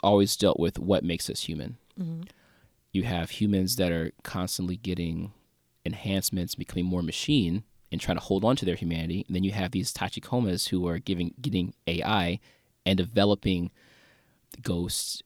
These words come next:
Speaker 1: or, or a sense of humanity, et cetera. And now we have a new thing about with these post-humans. So that
Speaker 2: Mm-hmm.
Speaker 1: hasn't really been explored fully yet, but I'm,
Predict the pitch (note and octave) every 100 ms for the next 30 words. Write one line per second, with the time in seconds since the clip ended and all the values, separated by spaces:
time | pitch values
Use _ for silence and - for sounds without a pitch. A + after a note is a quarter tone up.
0 | E2 D#2+ - E2 - F#2 F2+ F2+ - F2
1 | E2 E2 E2+ - F#2 - E2 F2 - F2
2 | F#2+ F#2+ E2 F#2 F2+ F2 F#2 F#2+ F#2 -
3 | _ _ _ _ _ _ - A#2 A2 G2
4 | - F2 - - G2 F2+ - - F#2+ -
5 | - G2+ E2 - - _ _ E3+ D3+ F2+
6 | - G#2 F#2+ F2+ F2 E2+ E2+ - _ _
7 | _ _ _ _ _ - - - G2+ F2+
8 | E2 - G#2+ G#2+ D#3 - - E2+